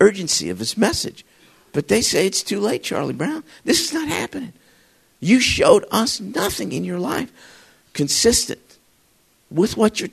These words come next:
now telling us, that there is a God, that, that he has standards, that there is sin, that he will judge sin."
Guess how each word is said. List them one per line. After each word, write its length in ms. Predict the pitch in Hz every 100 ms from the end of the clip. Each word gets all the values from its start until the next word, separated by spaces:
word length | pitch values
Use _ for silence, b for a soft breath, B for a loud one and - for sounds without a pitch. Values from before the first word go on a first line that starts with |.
| -
now 140 | 208
telling 400 | - 339 254 233
us, 160 | 120 -
that 160 | 135
there 160 | 156 135
is 240 | 170 180
a 60 | 151
God, 460 | - 92 69 71 - b b b b
that, 280 | 135 127 -
that 140 | 147
he 120 | 156
has 180 | 160 165
standards, 720 | - - 139 127 90 76 - - b b b
that 160 | 127
there 120 | -
is 200 | - 165
sin, 380 | - - 127 92 - b b
that 140 | 120
he 60 | 127
will 140 | 117
judge 360 | 113 135 147 -
sin." 260 | - 120